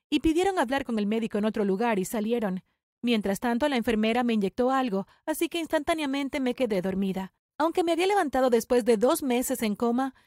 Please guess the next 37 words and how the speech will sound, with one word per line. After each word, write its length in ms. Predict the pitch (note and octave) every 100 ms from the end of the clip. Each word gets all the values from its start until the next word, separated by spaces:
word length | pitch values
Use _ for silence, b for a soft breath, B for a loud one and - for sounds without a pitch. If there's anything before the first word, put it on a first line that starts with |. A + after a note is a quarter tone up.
| b
el 140 | - E4
médico 320 | F4+ F#4 D4+
dijo 240 | D4 D#4
que 160 | - C#4+
no 260 | B3+ C#4+
me 100 | F4
había 180 | F#4 C4
recuperado 600 | B3+ C#4 A#3+ A#3+ A3 A3+
por 140 | C4 B3
completo, 540 | B3+ B3 D#4 B3+ A3 b -
así 240 | C#4 C#4+
que 100 | C#4+
tuve 260 | A3+ D4 D4+
que 120 | C4+
permanecer 500 | B3+ A#3+ A#3+ - B3+
cinco 480 | - - F#4+ F#4 F#4
meses 440 | C#4+ C4+ C#4 A3+
más 260 | A#3+ C4 A#3
en 100 | G3+
el 100 | F#3
hospital. 520 | - A#3+ A#3 G#3 G3+ _ _ _ -
Durante 440 | A#3 D#4 C#4 D#4
ese 200 | F4 G#4
tiempo, 340 | - B3 A3+ C4
ninguno 320 | C4 C4+ F#4+
de 80 | A#4
mis 180 | G4 D#4
amigos 360 | C4+ C#4 D4+ C4
vino 180 | D#4
a 20 | D#4+
visitarme, 640 | D4+ C#4+ - E4+ E4 B3+
ni 140 | D4
siquiera 420 | - E4+ - F#4+ A4+
mi 80 | G#4
mejor 340 | D#4 C#4+ F4+ F4
amiga 320 | D#4+ E4 C#4
Sara. 420 | - D#4 D#4 B3